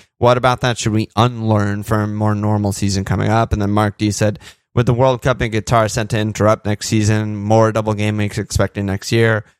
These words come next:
What can we take away from all the doubles this year to help us improve next season?" So what, what did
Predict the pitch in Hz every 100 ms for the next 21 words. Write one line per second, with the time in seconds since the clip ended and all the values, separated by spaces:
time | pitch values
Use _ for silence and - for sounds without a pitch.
0 | - 120 - 120 110 117 104 110 104 104
1 | 101 98 101 95 92 110 - 98 95 98
2 | 87 101 101 101 - 98 92 - - -
3 | - - 113 135 - 131